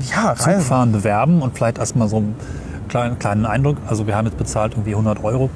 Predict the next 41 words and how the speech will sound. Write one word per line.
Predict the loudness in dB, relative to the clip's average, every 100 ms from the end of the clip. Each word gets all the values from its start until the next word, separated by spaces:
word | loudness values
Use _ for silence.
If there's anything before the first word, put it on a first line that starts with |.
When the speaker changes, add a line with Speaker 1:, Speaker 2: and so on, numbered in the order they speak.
| -2
Speaker 2:
pro | 2
Richtung | 2 2 0 0
für | 0
erste | -4 -2 -2
Klasse | -2 0 2
wohlgemerkt. | 2 2 2 0 -2
Das | -4
sind, | -2 -4
glaub | -4 -8
ich | -10 -4
Speaker 1:
Für | -2
zwei | 2 2
Personen, | 4 2 4
zwei | 2
Personen. | 2 2 0 -6 -10 -10 -10 -12 -12
Speaker 2:
Du | -8
hast | -2
recht, | -2 -2 -8 -4
natürlich, | -2 -2
für | -2
zwei | -2 -4
Personen. | -2 0 2 2
Speaker 1:
Genau. | -2 -2 -8 0
Speaker 2:
Äh, |
Speaker 1:
Aus | 0 2
Berlin. | 2 4 2 -4 -12 -12 -12 -12 -12 -8
Speaker 2:
Das | -4 -2
ist | -2 -6 0
günstig. | 0 0 -6 -6 -6
Speaker 1:
Das | -2 0
war, | 2 2 2 0
das | -2 0
war | 2
sehr | 2 2
angenehm. | 2 2 2 2 0
Das | -2
waren | 2 2
jetzt | 0 -2
quasi, | 0 2 4 2 2
äh, | 4 4
äh, | 4